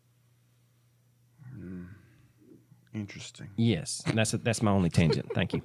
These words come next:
Speaker 2: <laughs> All right. So, w-, w-, getting back to it,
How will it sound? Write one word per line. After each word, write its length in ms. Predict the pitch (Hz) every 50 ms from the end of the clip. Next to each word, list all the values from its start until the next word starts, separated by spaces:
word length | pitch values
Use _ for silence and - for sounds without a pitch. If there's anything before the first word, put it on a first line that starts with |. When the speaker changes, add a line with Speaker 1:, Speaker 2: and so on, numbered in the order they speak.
| - - 330
Speaker 2:
<laughs> 180 | - - -
All 60 | 151
right. 140 | 160 123 - - - - - - - - - -
So, 200 | - - 196 185
w-, 220 | 170 180 190 165 - -
w-, 220 | - 156 - - 151
getting 380 | 160 247 226 196 175 160 135
back 400 | 120 147 147 131 - - - - -
to 180 | - 147 123
it, 180 | 95 85 - -